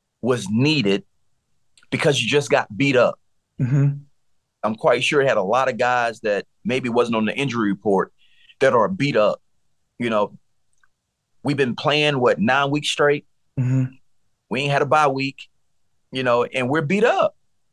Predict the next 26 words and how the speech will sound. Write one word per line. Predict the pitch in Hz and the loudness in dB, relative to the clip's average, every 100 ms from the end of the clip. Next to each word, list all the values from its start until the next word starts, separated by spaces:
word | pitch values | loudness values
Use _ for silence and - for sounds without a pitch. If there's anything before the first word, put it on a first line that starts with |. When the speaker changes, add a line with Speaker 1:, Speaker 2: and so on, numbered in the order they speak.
| - | -6
Speaker 1:
We're | 156 | -4
beat | 143 185 | -2 0
up, | 208 | 0
so | - 165 | 0 -4
you | 160 | -2
needed | 156 151 190 180 - | -2 0 0 -2 0
that | 151 147 113 | 2 2 2
day | 135 | 2
off. | 135 151 110 - - - - | 4 4 0 -6 -20 -8 0
But | 123 | 0
I | 113 | 0
really | 117 160 175 165 | -2 -2 -2 -4
wouldn't | 151 - 113 | -2 -4 -2
give | 131 139 | 0 0
him | 135 | 0
the | 113 | -4
entire | 104 - 160 147 117 | -4 -4 0 0 2
day | 101 92 | 0 0
off. | 85 82 _ _ _ - | -2 -4 _ _ _ -4
And | 117 | 0
I | 135 | 0
don't | 131 | 2
know | 135 | 0
if | 131 | 0
he | 139 | -2
did. | 143 151 110 | -2 -2 -4